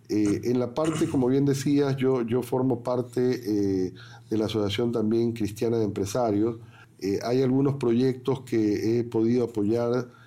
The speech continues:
en las distintas en-, entidades en que he estado. Uno es precisamente el Banco de Alimentos Diaconía, que es un proyecto, eh, que nace de la Asociación Cristiana de Empresarios,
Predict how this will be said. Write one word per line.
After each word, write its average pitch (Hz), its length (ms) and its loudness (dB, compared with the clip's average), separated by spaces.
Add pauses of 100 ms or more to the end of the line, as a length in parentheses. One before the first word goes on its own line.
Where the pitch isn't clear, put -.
(200)
en 190 180 0
las 95 140 -2
distintas 117 460 -4
en-, 110 200 -2
entidades 104 600 -2
en 104 60 -10
que 104 100 -4
he 104 40 -4
estado. 120 500 -2 (400)
Uno 127 400 2
es 123 120 2
precisamente 113 920 0
el 101 60 2
Banco 110 320 -2
de 104 80 0
Alimentos 107 420 -2
Diaconía, 117 640 -2 (400)
que 107 100 -2
es 107 60 0
un 113 100 -2
proyecto, 113 800 0
eh, 95 340 -2
que 98 140 -2
nace 113 420 0
de 110 80 2
la 98 60 0
Asociación 92 400 -2
Cristiana 107 380 -2
de 107 80 0
Empresarios, 117 680 -2